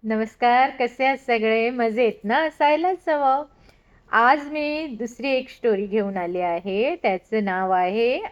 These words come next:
माझी आई देवाघरी गेली. तर आपण जास्त वेळ न घालवता कथेला सुरुवात करत आहोत. पण नेहमीप्रमाणे जर माझी कथा तुम्हाला आवडली तर मला लाईक, शेअर,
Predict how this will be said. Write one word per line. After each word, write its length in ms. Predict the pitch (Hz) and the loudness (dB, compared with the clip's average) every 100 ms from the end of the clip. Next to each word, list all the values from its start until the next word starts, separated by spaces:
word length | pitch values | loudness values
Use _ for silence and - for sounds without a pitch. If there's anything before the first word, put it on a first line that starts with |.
| - 214 | -14 -10
माझी 680 | 208 190 190 190 - 269 320 | -6 -4 -4 -6 -8 -6 -6
आई 360 | 214 175 175 254 233 | -4 -4 -4 -6 -4
देवाघरी 680 | 185 170 196 208 196 190 - | -4 0 0 0 -4 -8 -4
गेली. 300 | 240 160 135 - _ _ _ _ _ _ _ _ _ | -2 -2 -8 -20 _ _ _ _ _ _ _ _ _
तर 260 | 233 226 226 | 0 2 4
आपण 340 | 214 214 226 220 | 2 0 -4 0
जास्त 340 | 202 202 - | 0 0 -2
वेळ 340 | 277 240 214 | 0 2 2
न 120 | 214 214 | 2 -2
घालवता 640 | 214 185 185 - 269 392 392 - | -2 -2 -4 0 -2 -2 -6 -4
कथेला 460 | 214 214 208 233 | -2 -2 0 0
सुरुवात 580 | 427 440 - 233 208 285 - | -2 -8 -4 0 2 2 0
करत 280 | 262 185 175 | -2 -2 -2
आहोत. 320 | 185 175 220 480 _ _ _ _ _ | -6 -4 -8 -10 _ _ _ _ _
पण 180 | 403 392 | -10 -4
नेहमीप्रमाणे 840 | 302 240 247 320 220 185 185 240 269 | -2 0 -2 -4 -6 -4 -2 -4 -2
जर 300 | 240 269 403 | 2 2 2
माझी 260 | 392 214 220 | -2 -2 -2
कथा 320 | 214 196 196 | -2 -2 -4
तुम्हाला 420 | - 190 185 190 | -4 -6 -2 0
आवडली 440 | 180 170 180 220 320 | 0 -2 -6 -6 -4
तर 60 | 302 | -2
मला 280 | 233 214 208 | 0 2 2
लाईक, 380 | 185 202 277 | 2 0 -4
शेअर, 280 | - 240 226 | -6 -2 -2